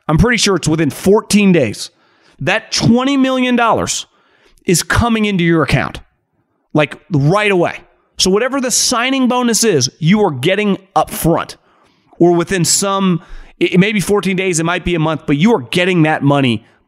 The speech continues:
basically immediately. So of the fifty million dollars guaranteed, you've already received the twenty. Now, the way I structure the contract, usually I push down cap hits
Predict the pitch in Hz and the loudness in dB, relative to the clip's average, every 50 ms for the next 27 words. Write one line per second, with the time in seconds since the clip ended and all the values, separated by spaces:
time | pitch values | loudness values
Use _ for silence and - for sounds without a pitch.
0 | _ _ 139 170 175 170 - 151 151 156 143 127 123 131 139 139 127 117 101 64 | _ _ -4 -4 -2 -2 -4 -2 -2 0 2 2 2 2 2 0 0 -2 -4 -4
1 | 50 - - _ _ _ _ _ _ _ _ _ _ _ _ _ _ - 180 190 | -8 -12 -16 _ _ _ _ _ _ _ _ _ _ _ _ _ _ 0 0 0
2 | 185 - 262 262 233 254 196 - - - 277 262 - 294 269 254 247 247 254 247 | 0 0 -2 -2 -2 -4 -6 -4 -6 -6 -6 -4 -2 0 2 2 2 2 2 0
3 | 247 233 233 226 233 226 202 190 208 214 208 202 - 208 208 190 139 127 - _ | 2 2 2 2 2 0 0 0 0 2 0 0 0 0 -2 -2 -2 -6 -8 _
4 | 151 165 208 254 254 226 - - 202 233 240 240 233 226 208 196 175 151 160 - | 0 2 4 4 4 2 2 2 2 2 4 2 0 0 2 0 0 0 -4 -4
5 | - 165 254 240 - - - 269 262 240 202 185 151 151 - 151 147 170 156 - | -4 -4 -2 0 -2 0 2 2 2 2 2 0 0 -2 -4 -4 -4 -6 -4 -6
6 | - - - 277 262 277 - - - - _ _ _ _ _ _ _ - _ _ | -6 -2 2 2 2 2 0 -4 -8 -12 _ _ _ _ _ _ _ -20 _ _
7 | _ _ _ _ _ _ _ _ - _ 202 202 214 214 190 202 202 233 269 285 | _ _ _ _ _ _ _ _ -4 _ 2 2 2 2 0 0 0 0 0 0
8 | 277 247 202 - - - - - 247 254 - - - 226 190 175 - - - 226 | 0 -2 -2 -2 -4 -4 -2 -4 -4 -4 -2 -2 0 0 0 0 -2 -2 -2 -2
9 | 240 233 - 175 131 107 110 - - - _ _ _ _ - 170 180 190 175 180 | -2 -2 0 -2 -2 -2 -2 -6 -8 -14 _ _ _ _ 0 2 2 4 2 2
10 | 180 160 139 123 - - - 214 208 - - 190 185 175 147 131 - - - - | 0 0 -2 -2 -4 -4 -4 -2 -2 -2 -2 -2 -2 -2 -4 -6 -8 -6 -4 -4
11 | 214 233 262 - - 139 110 117 - - - | -2 -4 -2 -2 -2 -2 -2 -2 -6 -8 -10